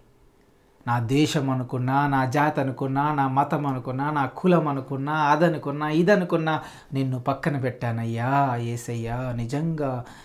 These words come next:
నిజమైన దేవుడు నీవయ్యా. నీ మాటలు ఎంత గొప్పవయ్యా." "నీవెంత కరుణామయుడవు, నీవెంత త్యాగశీలివయ్యా" అని యేసుక్రీస్తుని ప్రతిమాలే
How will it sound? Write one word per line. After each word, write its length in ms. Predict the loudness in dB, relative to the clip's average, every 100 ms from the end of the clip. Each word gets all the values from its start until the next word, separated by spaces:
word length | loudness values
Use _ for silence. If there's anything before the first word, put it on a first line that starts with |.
| -14 -6
నిజమైన 440 | -2 0 0 0
దేవుడు 560 | -2 -4 -4 -4 -6 -6
నీవయ్యా. 960 | -6 -4 -4 -4 -4 -4 -4 -6 -8 -14 _ _ _ -20 -20 _ _ -20 -20 0
నీ 120 | 6 8
మాటలు 380 | 8 6 6
ఎంత 320 | 4 4 4 2
గొప్పవయ్యా." 880 | 4 2 2 4 4 6 2 0 0 0 -2 -4 -8 -16 _ _ _ _ -20 -20 _ -6
"నీవెంత 440 | -2 0 -2 -2
కరుణామయుడవు, 920 | -2 0 0 2 0 0 0 0 2 2
నీవెంత 760 | 2 0 0 0 4 4 4 -4 -20 _ 4
త్యాగశీలివయ్యా" 1040 | 6 6 4 2 2 2 2 -2 0 2
అని 600 | 2 0 -2 -4 -6 -8 -10 -20 -20 -8
యేసుక్రీస్తుని 1300 | -4 -2 -4 -10 -10 -8 -8 -8 -10 -8 -6 -8 -10 _ _ _ _ _ _ _ _ _ _ _ _ _ _ _ _ _ -6
ప్రతిమాలే 840 | -4 -2 -2 -2 -2 -2 -6 -10